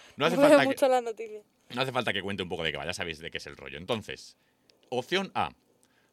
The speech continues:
Speaker 1: porque Gürtel, Gürtel significa cinturón en alemán. B, porque es el nombre de una famosa cerveza alemana típica del Oktoberfest. Y C,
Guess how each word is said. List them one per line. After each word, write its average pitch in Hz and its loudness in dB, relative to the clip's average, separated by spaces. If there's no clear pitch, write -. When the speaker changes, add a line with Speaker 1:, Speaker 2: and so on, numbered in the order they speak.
Speaker 1:
porque 117 0
Gürtel, 180 -6
Gürtel 151 -2
significa 120 -4
cinturón 120 -6
en 123 -2
alemán. 85 -6
B, 104 0
porque 113 -4
es 165 -6
el 165 -4
nombre 160 -4
de 147 -6
una 151 -4
famosa 131 -6
cerveza 120 -6
alemana 131 -4
típica 143 -6
del 110 -6
Oktoberfest. 98 -6
Y 101 -10
C, 175 -2